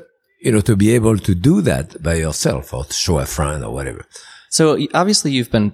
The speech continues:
Speaker 2: putting together cookbooks for decades, uh,
Speaker 1: Right.
Speaker 2: and, and we're a, a podcast dedicated to cookbooks and stories behind cookbooks. So I'm curious how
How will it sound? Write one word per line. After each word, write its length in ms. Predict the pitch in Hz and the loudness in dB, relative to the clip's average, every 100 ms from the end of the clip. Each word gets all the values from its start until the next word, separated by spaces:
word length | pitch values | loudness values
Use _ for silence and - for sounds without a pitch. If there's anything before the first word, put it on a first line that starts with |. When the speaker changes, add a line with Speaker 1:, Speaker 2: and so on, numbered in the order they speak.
| _ | _
Speaker 2:
putting 260 | - 113 101 | -2 0 0
together 340 | - 101 90 | -2 -2 -2
cookbooks 640 | 90 - 104 - 95 - | -2 -6 -6 -4 -2 -2
for 160 | - 104 | 0 -2
decades, 800 | 92 98 92 85 90 104 - - | 0 -2 0 -2 -2 -2 -2 0
uh, 20 | |
Speaker 1:
Right. 280 | 107 95 95 | 0 2 2
Speaker 2:
and, 180 | - - | 2 0
and 140 | 98 | 0
we're 160 | 101 95 | 0 2
a, 160 | 92 92 | 2 2
a 60 | 95 | 0
podcast 600 | - 101 104 95 - - | -2 -4 -2 0 0 0
dedicated 540 | 104 98 - 98 95 | 0 0 -2 -4 -2
to 100 | - | -4
cookbooks 500 | - 117 - 90 - | -2 -4 0 -2 0
and 120 | 101 | 0
stories 380 | - 104 98 101 | -2 -2 -2 -2
behind 340 | 101 101 92 101 | -2 -2 -2 -4
cookbooks. 340 | 104 - 110 | -6 -4 -2
So 140 | - | 0
I'm 100 | 123 | -2
curious 500 | 127 185 180 156 135 | -2 0 2 2 2
how 360 | - 120 113 110 | 0 2 2 0